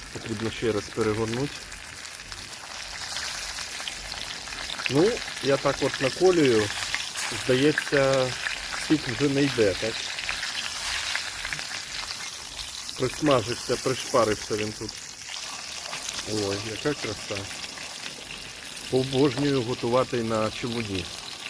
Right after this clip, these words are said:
Хоч він, е, важить нормально, набагато більше, ніж супертитанова легенька там сковорідка. Але, ну, результат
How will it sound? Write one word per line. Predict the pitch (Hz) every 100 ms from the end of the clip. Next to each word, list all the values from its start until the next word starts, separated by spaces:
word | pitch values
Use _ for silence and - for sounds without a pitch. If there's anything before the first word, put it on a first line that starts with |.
| - -
Хоч | 139 - 127
він, | 131 127 127 - - 101
е, | 104 104 104 107
важить | 151 123 117 123
нормально, | 110 110 101 95 95 - - - - - - - - - - -
набагато | 131 131 117 123 131
більше, | 113 120 107 127
ніж | 117 113 - -
супертитанова | 110 120 113 117 110 110 110 107
легенька | 107 104 104 110 104 110
там | 104 110 101
сковорідка. | - 104 104 104 - 110 107 - - - - -
Але, | 113 117 170 170 - - - - - - - - - - - - - - -
ну, | 120
результат | 123 131 139 135